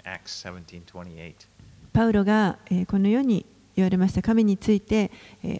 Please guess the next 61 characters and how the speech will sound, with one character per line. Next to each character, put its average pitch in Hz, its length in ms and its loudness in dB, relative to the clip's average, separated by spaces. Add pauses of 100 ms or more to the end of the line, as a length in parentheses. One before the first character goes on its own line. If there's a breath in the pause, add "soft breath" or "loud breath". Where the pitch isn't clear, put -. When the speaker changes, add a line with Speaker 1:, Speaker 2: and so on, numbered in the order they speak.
Speaker 2:
ア 226 80 2
テ 285 120 -4
ネ 277 80 -2
の 196 120 0
人 - 220 0
々 165 280 -2 (300)
に 208 300 2 (100)
対 208 240 2
し - 100 -8
て、 208 360 -2 (300 loud breath)
あ - 120 -4
の、 - 340 -6 (380)
言 180 100 2
っ - 40 -4
た 170 100 -2
言 180 120 -2 (100)
葉 190 120 2
が 165 60 -2
あ 156 60 -2
り - 60 -4
ま 156 120 0
す。 - 60 -10
使 - 80 -14
徒 233 100 4
の 208 80 4
働 170 340 0
き 160 80 -6
の 165 120 0
十 196 220 2
七 208 260 2
章 196 120 0
二 214 160 2
十 220 120 0
八 226 160 0
節 202 220 -4
で 202 100 -2
す - 160 -8
が、 214 200 0 (580 loud breath)
「私 214 280 2
た 202 100 2
ち - 160 0
は 240 320 2
神 302 300 0
の 262 120 2
中 269 260 0
に 214 200 4
生 - 260 -8 (240)
き、 208 60 6
動 202 180 4
き、 - 240 -4 (160)
ま 180 120 4
た 277 320 0
存 180 280 2
在 208 220 2
し - 60 -6
て - 140 0
い 190 80 4
る 208 100 2
の 180 120 0
で - 140 -6
す。」 - 160 -16